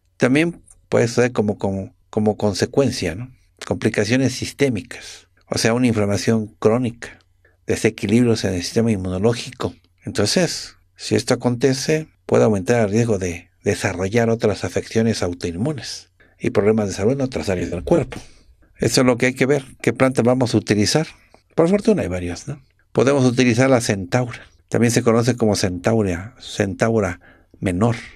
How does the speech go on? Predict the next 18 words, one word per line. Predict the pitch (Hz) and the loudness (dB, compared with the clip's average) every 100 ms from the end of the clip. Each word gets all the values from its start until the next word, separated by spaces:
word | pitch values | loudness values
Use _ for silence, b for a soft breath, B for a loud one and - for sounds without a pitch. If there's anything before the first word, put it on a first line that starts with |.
| _ _ _ _ _ - | _ _ _ _ _ -8
Esta | - 131 117 110 | -2 2 2 0
planta | - 175 80 107 | 0 -2 0 0
ha | |
sido | - 104 101 | 0 0 0
utilizada | - 117 107 123 147 175 | 2 4 4 2 0 0
en | |
la | 135 | 0
medicina | 98 87 110 110 | 0 2 2 2
tradicional | - 98 92 104 104 180 | 0 -2 0 0 2 2
en | 196 | 2
diversas | 107 127 175 185 | 4 4 2 -2
culturas, | - 98 87 120 85 85 | 0 -2 2 2 2 -2
no | 98 | -4
solamente | - 104 90 104 - | -2 -2 -4 -4 -6
aquí, | 82 135 135 b b _ | -6 -6 -6 b b _
en | 110 | -4
muchas | 175 - 151 | -2 -2 -4
culturas, | - 107 127 151 - - - | -4 -6 0 0 -2 -10 -12